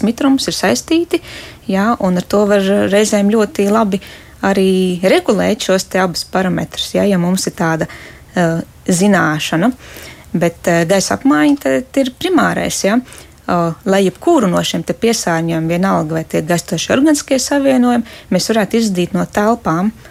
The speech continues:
ja? Jo C O divi jau arī, ā, viņš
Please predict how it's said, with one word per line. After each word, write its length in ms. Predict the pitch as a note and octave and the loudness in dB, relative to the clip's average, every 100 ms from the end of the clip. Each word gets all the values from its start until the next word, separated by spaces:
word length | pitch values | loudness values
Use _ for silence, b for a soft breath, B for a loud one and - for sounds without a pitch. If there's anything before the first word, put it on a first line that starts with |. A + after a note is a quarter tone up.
| B B - - | B B -20 -8
ja? 160 | F3+ A#3+ B B - | -4 -4 B B -2
Jo 220 | F3 E3+ | 0 0
C 220 | - G#3 G#3+ | 2 2 4
O 80 | F#3+ | 2
divi 380 | G3+ B3+ A3 G#3+ B B | 2 2 2 -2 B B
jau 140 | G3 F#3+ | -2 2
arī, 440 | C#4 G3+ F3+ E3+ - - | 2 2 0 -2 -8 -4
ā, 300 | F3 E3+ D#3 | -2 -2 -2
viņš 160 | F#3+ | -4